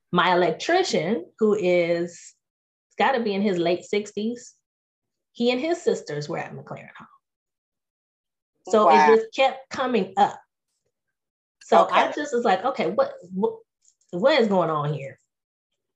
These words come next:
Speaker 1: And I just started digging and looking, and the fact that this place is, has existed for so long, and thousands upon thousands of children at its height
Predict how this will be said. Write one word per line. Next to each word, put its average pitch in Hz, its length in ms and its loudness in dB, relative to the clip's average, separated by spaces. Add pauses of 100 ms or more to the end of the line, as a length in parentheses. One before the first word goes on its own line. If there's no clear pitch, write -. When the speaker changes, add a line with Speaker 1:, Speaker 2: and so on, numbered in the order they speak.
(120)
Speaker 1:
And 170 100 -2
I 170 140 2
just 170 160 -2
started 165 320 0
digging 190 440 4
and 160 160 -4
looking, 190 480 -4
and 156 320 -10 (400)
the 165 80 0
fact 202 440 -4
that 170 200 -6
this 196 220 -4
place 185 300 -6
is, 170 180 -6 (280)
has 165 360 -2 (280)
existed 170 720 -4
for 170 140 -4
so 175 240 -2
long, 165 640 -2 (1040)
and 156 520 -2 (360)
thousands 180 680 -2
upon 160 400 -6
thousands 170 520 -2
of 147 220 -10
children 180 500 -2
at 160 160 -2
its 151 180 -10
height 185 400 -4